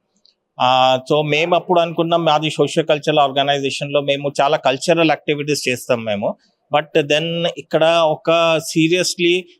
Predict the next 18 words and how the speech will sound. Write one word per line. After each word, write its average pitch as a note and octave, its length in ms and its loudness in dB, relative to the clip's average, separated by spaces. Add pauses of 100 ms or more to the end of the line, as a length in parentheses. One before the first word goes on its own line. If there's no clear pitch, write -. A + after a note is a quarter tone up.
(100)
ఒక C3 140 0
ప్రాబ్లం D3 480 2
ఉండే, D#3 260 -2
that D3+ 320 0
quality D3 540 0
films D3+ 720 -2 (340)
మన C3+ 520 2
బెంగాల్ C#3+ 400 0
నుంచి D3 280 -4
ఏదైనా C3+ 300 -2
రిలీజ్ C3 320 -4
అయితే C#3 240 0
ఇది C#3+ 220 -2
ఇక్కడ C#3+ 320 -2 (540)
తెలంగాణలో, C3+ 680 -2
హైదరాబాద్లో B2+ 540 -2
అవైలబుల్ C3 420 0
లేకుండే. G#2 380 -4